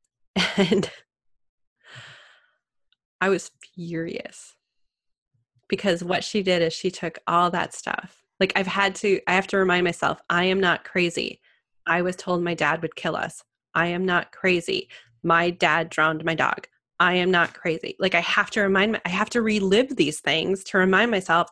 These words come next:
I am not crazy. I am not making this up. I lived through this. But it diminished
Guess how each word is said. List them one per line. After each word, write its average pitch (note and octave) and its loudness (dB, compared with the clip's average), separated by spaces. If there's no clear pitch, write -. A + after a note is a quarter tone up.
I F3+ 4
am F#3+ 4
not F3 -2
crazy. G#3+ -2
I F#3 2
am G3 0
not F3 2
making F3+ -4
this E3+ -8
up. - -2
I F#3+ 2
lived G3+ -2
through D#3+ -2
this. - -4
But A#3 4
it A#3+ -4
diminished B3+ 2